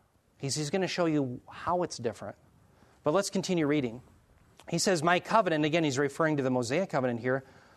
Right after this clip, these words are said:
"my covenant which they broke, although I was a husband to them, declares the Lord." Verse thirty-three, he says, "But this is the covenant which I will make with the house of Israel after those days, declares the Lord.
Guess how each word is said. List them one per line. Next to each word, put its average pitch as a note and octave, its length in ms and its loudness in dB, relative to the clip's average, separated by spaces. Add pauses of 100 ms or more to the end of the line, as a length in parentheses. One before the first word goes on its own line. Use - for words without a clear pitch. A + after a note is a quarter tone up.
"my D#3+ 140 4
covenant F#3+ 400 0
which D#3+ 180 -2
they D#3+ 160 0
broke, D3 540 2 (600)
although C#3+ 300 4
I C#3 140 4
was C#3+ 180 0
a C#3+ 40 -2
husband C#3+ 480 0
to C#3 100 -2
them, B2 240 0
declares A#2+ 480 -2
the B2+ 100 -2
Lord." A#2+ 400 0
Verse E3+ 240 0
thirty-three, E3+ 460 2
he C#3+ 80 2
says, C#3+ 240 -2
"But B2+ 180 -2
this A3+ 240 0
is G3+ 80 0
the D#3+ 100 0
covenant C3+ 500 0 (500)
which D3+ 180 0
I F3 140 6
will E3 120 4
make D#3+ 280 0
with F3 80 0
the D3+ 80 0
house D3+ 320 2
of B2+ 100 -2
Israel C#3 560 2 (500)
after D3 360 2
those C3 300 0
days, A#2+ 500 -4 (160)
declares A#2+ 540 0
the B2 100 -2
Lord. A#2+ 380 -2